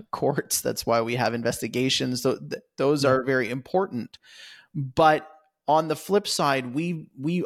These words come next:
Speaker 1: often go f-, much further into situations in order for our own. I'm thinking of First Corinthians five, "Why not rather be wronged? Why not rather be cheated?" But instead,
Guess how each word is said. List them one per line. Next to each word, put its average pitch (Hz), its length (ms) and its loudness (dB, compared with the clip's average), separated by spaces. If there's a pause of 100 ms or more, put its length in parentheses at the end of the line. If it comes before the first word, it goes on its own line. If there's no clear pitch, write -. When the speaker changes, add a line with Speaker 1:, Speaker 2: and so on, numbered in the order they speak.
Speaker 1:
often 147 540 0
go 127 200 2
f-, - 260 -12
much 151 340 -2
further 160 580 0
into 123 280 -2
situations 120 840 -2
in 127 180 -4
order 127 540 2 (320)
for 139 240 2
our 131 260 2
own. 143 360 0 (260)
I'm 131 100 -4
thinking 160 300 -2
of 131 80 -2
First 143 240 -4
Corinthians 127 460 -4
five, 135 340 2
"Why 131 200 0
not 135 200 0
rather 123 300 0
be 123 180 -4
wronged? 127 480 0
Why 123 200 0
not 123 180 0
rather 120 260 0
be 117 160 -6
cheated?" 117 600 -2
But 123 220 0
instead, 127 920 0